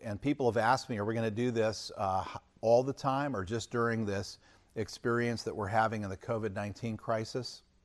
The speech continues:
The Lord has been speaking to us for a long time about gathering together,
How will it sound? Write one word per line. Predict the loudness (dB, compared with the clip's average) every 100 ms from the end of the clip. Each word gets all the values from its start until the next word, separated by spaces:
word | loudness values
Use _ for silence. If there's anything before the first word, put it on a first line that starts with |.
| _ _ _ _ _ _ -20 _ -4
The | 6
Lord | 6 6
has | 2
been | -4
speaking | -2 -2 0 0
to |
us | 0
for | 0 -2
a |
long | 0 0 -2
time | -4 -2 0 0
about | 0 -2 -2 -2
gathering | 0 0 -2 -6
together, | -6 -2 -2 0 -4